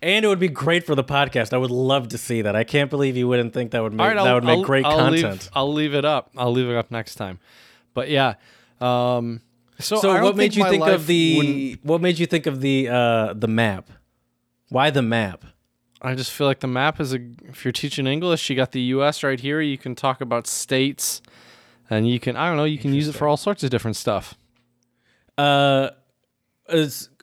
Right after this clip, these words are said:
Speaker 1: uh, <laughs> no, that's great. I love that. I love that. What, what level are you teaching? Like, wha-, what,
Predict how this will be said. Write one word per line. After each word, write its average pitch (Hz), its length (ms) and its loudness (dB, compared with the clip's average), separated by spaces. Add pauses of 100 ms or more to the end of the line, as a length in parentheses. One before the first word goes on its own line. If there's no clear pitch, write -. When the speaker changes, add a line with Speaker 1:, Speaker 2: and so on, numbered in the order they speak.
(160)
Speaker 1:
uh, 143 140 0 (440)
<laughs> 165 340 -2 (760)
no, 165 100 0
that's 185 180 0
great. 185 240 2
I 135 120 2
love 143 240 2
that. 101 180 -2
I 113 80 2
love 131 240 2
that. 95 200 -6 (200)
What, 175 220 0
what 190 180 2
level 165 380 2
are 123 60 4
you 117 140 -2
teaching? - 440 -6 (720)
Like, 131 220 2
wha-, 127 360 -2
what, 131 480 -4